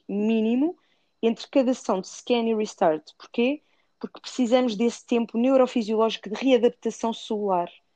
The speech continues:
Portanto, não concordamos de todo na nossa visão em sessões diárias, que é muito comum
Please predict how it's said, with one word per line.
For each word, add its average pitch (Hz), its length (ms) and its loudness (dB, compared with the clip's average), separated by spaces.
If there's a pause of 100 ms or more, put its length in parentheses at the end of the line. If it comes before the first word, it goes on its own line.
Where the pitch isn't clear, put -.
(300)
Portanto, 220 260 0
não 262 140 4
concordamos 233 540 0
de 202 80 -8
todo 214 340 2
na 208 80 0
nossa 196 320 -4
visão 190 480 -2 (300)
em 226 100 0
sessões 226 480 -2
diárias, 202 540 4
que - 120 -12
é 262 40 -4
muito 262 160 -6
comum 254 280 -2